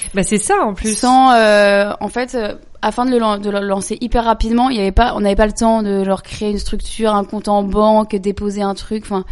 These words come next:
Speaker 2: Donc, du coup, ce qui a été
Speaker 1: Et puis, c'était pas possible, tout était fermé, en plus, donc... Euh,
Speaker 2: Ouais, en plus, ça aurait été
Speaker 1: on
Speaker 2: un peu
Speaker 1: s'aurait
Speaker 2: galère,
Speaker 1: voulu,
Speaker 2: je
Speaker 1: euh,
Speaker 2: pense.
Speaker 1: mm.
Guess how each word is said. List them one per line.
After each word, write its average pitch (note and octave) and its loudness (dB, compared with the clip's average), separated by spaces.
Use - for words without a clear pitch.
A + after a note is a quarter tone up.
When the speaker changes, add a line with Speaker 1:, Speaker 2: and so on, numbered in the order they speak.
Speaker 2:
Donc, G#3+ -2
du G#3+ -4
coup, C#4+ 0
ce D4+ -2
qui A#3+ -2
a - 2
été G#3 -2
Speaker 1:
Et G#3 -2
puis, G3 -12
c'était - -6
pas D#3+ -6
possible, G3 -8
tout - -20
était E3+ -14
fermé, G#3 -16
en G#3+ -14
plus, F3 -16
donc... F3 -18
Euh, F3 -12
Speaker 2:
Ouais, G#3 4
en G3 2
plus, G3+ -4
ça - -6
aurait F3+ -2
été F3 -4
Speaker 1:
on F3+ 0
Speaker 2:
un F3 -4
peu G3 -4
Speaker 1:
s'aurait F3+ -2
Speaker 2:
galère, F#3+ 2
Speaker 1:
voulu, B3+ 0
Speaker 2:
je G3 -2
Speaker 1:
euh, F3 -4
Speaker 2:
pense. G#3 -4
Speaker 1:
mm. G3+ -14